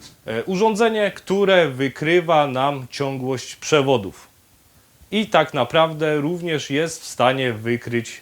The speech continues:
nam zwarcie. Ok, moi drodzy, ale co zawiera zestaw?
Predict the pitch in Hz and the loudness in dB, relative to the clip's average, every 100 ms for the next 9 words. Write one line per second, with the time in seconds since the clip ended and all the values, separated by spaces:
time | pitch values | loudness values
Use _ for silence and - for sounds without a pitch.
0 | - 104 104 104 - - - - - 110 | -10 -4 -4 -4 -16 -20 -20 -16 -10 -4
1 | 120 143 139 - 87 - - - - - | 4 4 4 -4 -14 -16 -20 -20 -6 0
2 | 147 196 160 131 123 104 104 - - 143 | 6 6 6 4 4 2 -2 -4 -4 4
3 | 175 - 190 175 147 139 131 120 104 - | 4 4 4 6 6 6 4 2 -2 -6